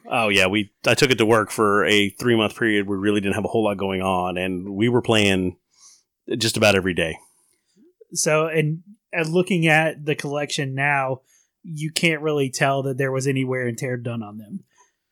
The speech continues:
Speaker 2: which is an excellent thing to say for a, a game that you were taking in and out of boxes, putting it away, that sort of thing,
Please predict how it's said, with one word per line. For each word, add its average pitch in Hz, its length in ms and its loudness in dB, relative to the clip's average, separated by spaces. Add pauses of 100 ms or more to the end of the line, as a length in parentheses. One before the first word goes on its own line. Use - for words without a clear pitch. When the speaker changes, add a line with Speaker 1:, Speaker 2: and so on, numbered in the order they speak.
(140)
Speaker 2:
which 156 260 0
is 151 120 0
an 151 120 -4
excellent 170 400 0
thing 165 160 0
to 147 80 -4
say 143 340 2
for 139 360 -4
a, 143 200 -8
a 131 60 -8
game 135 460 -4
that 139 340 -8
you 156 260 -8
were 139 360 -8
taking 147 320 -4
in 143 140 -4
and 131 120 -8
out 135 200 -4
of 127 120 -8
boxes, 170 560 0
putting 143 280 -4
it 131 80 -2
away, 147 280 0
that 135 200 -4
sort 131 180 -6
of 120 80 -12
thing, 139 340 -4